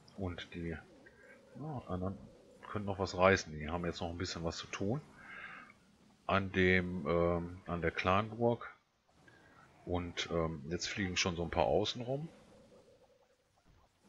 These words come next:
Ja, das muss nicht unbedingt ein Drei-Sterner sein, wenn der Feger noch länger lebt und immer wieder den Drachen da hinten wegpustet. Und der kriegt immer nur leichten Krümelbeschuss, das reicht.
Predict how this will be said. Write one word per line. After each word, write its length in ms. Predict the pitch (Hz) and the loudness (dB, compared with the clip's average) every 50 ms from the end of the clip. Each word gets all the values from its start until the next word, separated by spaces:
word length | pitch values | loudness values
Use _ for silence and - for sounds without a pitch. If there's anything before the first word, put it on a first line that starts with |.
| - - - - - - - - - - - - - - - - _ - _ _ _ - - - - - - - - - - - - - - - - - | -20 -20 -20 -20 -20 -20 -20 -20 -20 -20 -20 -20 -20 -20 -20 -20 _ -20 _ _ _ -20 -20 -20 -20 -20 -20 -20 -20 -20 -20 -20 -20 -20 -20 -20 -20 -10
Ja, 260 | 82 80 78 82 101 | -6 -2 2 2 4
das 180 | 110 113 104 - | 2 2 -4 -4
muss 180 | 101 95 - - | -8 -8 -6 -4
nicht 220 | 98 104 101 - | -4 -2 -2 -2
unbedingt 320 | 101 104 104 101 98 95 | -4 -4 -4 -4 -4 -6
ein 80 | 90 90 | -6 -4
Drei-Sterner 640 | 92 87 87 95 101 - - 85 78 76 78 80 78 | 4 6 6 6 6 4 2 0 0 0 -2 -4 -2
sein, 260 | 80 78 76 78 76 73 | -2 -2 -2 -2 -4 -4
wenn 140 | 82 78 73 | -6 -6 -4
der 100 | 78 78 | -4 -4
Feger 300 | - - 87 87 90 90 | -2 0 0 0 0 0
noch 180 | 87 80 78 87 | -2 -2 -2 -2
länger 220 | 90 85 80 80 | -2 0 0 0
lebt 280 | 80 82 92 117 - 98 | 2 2 0 0 -2 -6
und 120 | 85 - | -6 -6
immer 200 | 90 98 95 87 | -2 -2 -2 -2
wieder 160 | 90 85 85 | 0 -2 -2
den 140 | 82 80 78 | -2 -2 -4
Drachen 300 | 85 85 90 92 98 87 | 0 0 0 0 0 -2
da 60 | 85 | -2
hinten 240 | 82 85 80 69 78 | -2 -2 -2 -2 -2
wegpustet. 600 | 87 95 - - - 120 120 - - - 135 - - - - - - - - - - - - | -2 -2 -2 -6 -8 -6 -6 -4 -4 -4 -6 -6 -10 -16 -16 -12 -12 -10 -10 -10 -14 -14 -12
Und 100 | 98 - | -2 0
der 160 | 87 85 76 | 0 0 0
kriegt 260 | - - - 95 - | 0 -2 -2 -2 -4
immer 180 | - 113 107 95 | -4 -2 0 0
nur 180 | 98 95 92 | 2 2 2
leichten 360 | 90 87 90 98 101 - - 90 | 6 8 8 8 8 4 -2 -8
Krümelbeschuss, 720 | - - - 113 120 135 135 127 127 - - 135 - - | -6 -4 -2 0 0 2 0 2 0 0 -2 -2 -2 -4
das 180 | - 98 110 | -4 -4 -2
reicht. 360 | 131 143 104 123 151 - - | -2 -2 -2 -2 -4 -6 -10